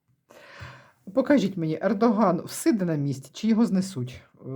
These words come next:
вслідстві, е, цих протестів? Мах, це Ердоган, людина, яка керує. Шанс. У нього є шанс поки що себе захистити.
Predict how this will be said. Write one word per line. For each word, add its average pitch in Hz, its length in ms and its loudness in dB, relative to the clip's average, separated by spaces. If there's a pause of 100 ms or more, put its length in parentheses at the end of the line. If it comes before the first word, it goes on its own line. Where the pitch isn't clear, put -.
(520)
вслідстві, 147 760 -2
е, 139 500 -2
цих 139 180 -10
протестів? 156 640 -6 (1200)
Мах, 139 500 -4
це - 180 -4
Ердоган, 143 520 -2
людина, 156 300 -2
яка 143 160 -8
керує. 147 540 -2 (840)
Шанс. - 800 -6 (200)
У 208 80 -4
нього 320 260 6
є 349 180 4
шанс 302 320 -2
поки 247 280 -4
що 240 120 -2
себе 220 300 0
захистити. 208 800 -4